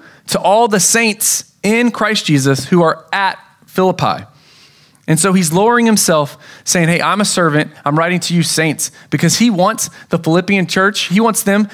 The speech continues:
to lower themselves. He wants them to be servants like Jesus was a servant. He wants them to be servants like he is being a servant and to serve well. And so we see in verse one, he says, "To all the saints." And then I want us to focus in on "in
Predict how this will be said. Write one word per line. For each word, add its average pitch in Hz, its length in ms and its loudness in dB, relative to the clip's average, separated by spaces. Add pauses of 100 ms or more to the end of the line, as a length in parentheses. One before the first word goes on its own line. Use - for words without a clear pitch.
(120)
to 170 120 -2
lower 170 320 2
themselves. 190 420 -2
He 202 80 0
wants 208 200 0
them 185 220 0
to 170 120 -6
be 160 180 0
servants 165 460 -2
like 131 160 -4
Jesus 143 340 -4
was 113 100 -6
a 110 60 -4
servant. 107 400 -4 (560)
He 196 100 2
wants 220 180 0
them 208 120 2
to 190 80 2
be 170 120 0
servants 190 600 -2 (360)
like 147 180 -4
he 202 440 2
is 127 120 -4
being 143 220 2
a 120 60 0
servant 139 360 -2 (960)
and 127 120 -4
to 139 80 2
serve 151 340 0
well. 117 380 0 (580)
And 139 120 2
so 180 140 2
we 175 100 4
see 220 300 4
in 185 100 0
verse 180 240 0
one, 170 320 2 (320)
he 165 80 2
says, 156 360 2
"To - 120 -4
all 165 260 2
the 143 100 0
saints." - 600 -4
And 135 100 0
then 139 80 2
I 135 40 0
want 143 180 2
us 139 100 -2
to 139 80 -8
focus 135 360 -4
in 131 100 2
on 117 160 0 (120)
"in 147 360 0